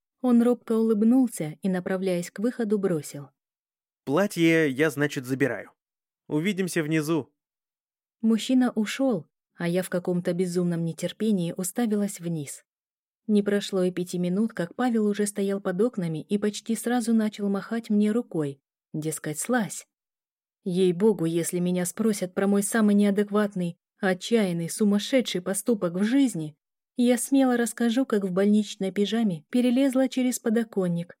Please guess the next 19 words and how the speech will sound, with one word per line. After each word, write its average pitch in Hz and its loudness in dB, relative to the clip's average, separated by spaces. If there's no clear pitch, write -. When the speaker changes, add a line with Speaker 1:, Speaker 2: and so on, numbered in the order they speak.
Speaker 1:
и, - -2
едва 214 0
не 226 4
соскользнув 220 2
в - -16
пропасть, 277 -4
всё 233 2
же 220 2
успела 220 0
удержаться 196 -2
за 196 0
лестницу, 226 -2
чудом 240 2
ухватившись 220 -4
за 196 0
ржавые 190 -2
прутья 196 -2
двумя 180 -2
руками. 143 -8